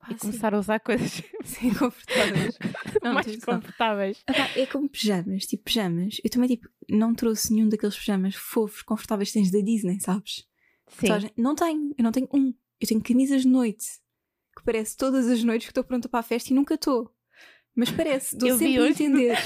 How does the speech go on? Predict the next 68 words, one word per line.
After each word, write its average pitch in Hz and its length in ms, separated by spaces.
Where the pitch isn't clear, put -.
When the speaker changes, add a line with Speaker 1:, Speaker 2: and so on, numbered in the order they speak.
Speaker 2:
<laughs> - 200
Madalena, 247 400
eu 220 60
vi 226 180
hoje 233 220
no 220 100
teu 226 180
vlog. 208 320
Eu 214 100
estava 320 180
a - 20
Speaker 1:
Viste? - 140
Speaker 2:
reparar 208 280
nisso. 196 120
Speaker 1:
Estás 165 120
a 220 40
perceber? 311 420
Speaker 2:
Sim, 277 180
tu 208 100
estavas 208 340
Speaker 1:
Eu 269 120
Speaker 2:
de 233 80
Speaker 1:
tô 226 120
Speaker 2:
lingerie 240 340
Speaker 1:
aqui. - 60
Speaker 2:
preta. 233 480
Speaker 1:
Eu 254 100
estou 381 120
aqui 302 160
grávida 196 600
e 220 80
tenho 254 180
que - 100
mostrar 247 300
o 311 60
pipi 262 300
quase, - 360
porque - 220
a - 40
camisa 240 380
é 277 80
curta. - 500
Porque 294 240
vim 330 140
viver 330 320
com - 120
o 294 40
meu 277 160
homem 214 340
e 262 40
decidi 285 340
que - 180
ia 294 80
ser 269 220
uma 233 160
dona 262 200
de - 160
casa 196 360
dos 196 180
anos 247 180
cinquenta 233 520
que - 80
só 277 180
usava 262 300
camisas 254 420
de 240 60
Speaker 2:
Sim. 233 100
Speaker 1:
noite. 247 240